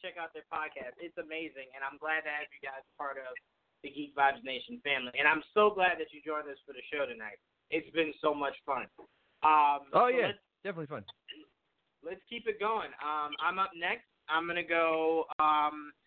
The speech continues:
Speaker 1: all right, so this one I thought about a lot, Dom. It's mainly because I loved Hobbs and Shaw so much. And my
Speaker 2: <laughs>
Speaker 1: one-two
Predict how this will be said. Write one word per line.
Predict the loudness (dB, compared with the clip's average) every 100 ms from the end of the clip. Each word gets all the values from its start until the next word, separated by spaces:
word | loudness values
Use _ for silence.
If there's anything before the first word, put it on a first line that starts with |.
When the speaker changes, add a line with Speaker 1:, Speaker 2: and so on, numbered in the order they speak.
| -20 -4 4
Speaker 1:
all |
right, | 6 4 -2
so | -2
this | -2 -2
one | -8 -8
I | -8 -10
thought | -8 -6
about | -8 -10 -12
a |
lot, | -6 -2 -2 -2 -10
Dom. | -2 0 0 -2 -6
It's | -14 -10
mainly | -4 -2 -2 -4
because | -4 -2 2 2 0 _ _ -20 _ 4
I | 4 4
loved | 4 4 2 2
Hobbs | 2 2 -6
and | -14 -4
Shaw | 0 0 0
so | 0 2
much. | 2 0 -8 -18 _ _ 4
And | 6 6 4
my | 4
Speaker 2:
<laughs> | 6 6
Speaker 1:
one-two | 6 4 -2